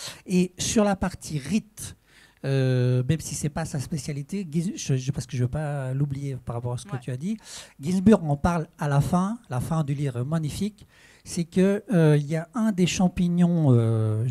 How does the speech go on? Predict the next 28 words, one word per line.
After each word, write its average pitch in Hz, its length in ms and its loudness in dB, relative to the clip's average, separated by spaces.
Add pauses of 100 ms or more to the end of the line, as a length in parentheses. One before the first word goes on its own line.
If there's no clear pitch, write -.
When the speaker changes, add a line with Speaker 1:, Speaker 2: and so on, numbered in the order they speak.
Speaker 1:
dont 135 160 2
j'ai 120 280 0
Speaker 2:
Hallucinogène. 123 80 0
Speaker 1:
pas, 135 260 2
j'ai 123 240 0
pas 135 140 -2
le 123 120 2
nom 120 140 0
en 117 80 -2
tête, 160 340 -6 (520)
parce - 120 -14
que - 100 -4
c'est - 120 -4
un 120 140 -2
nom 123 100 0
latin 123 460 -4
et 113 240 -4
je 117 100 -2
retiens 117 300 0
pas. 147 300 -6 (500)
Euh, 156 260 2
en 170 80 0
fait, 214 380 -2
il 185 240 -6
dit, 190 420 -4 (140)
euh, « 175 320 4
Ce - 360 0
champignon 175 800 0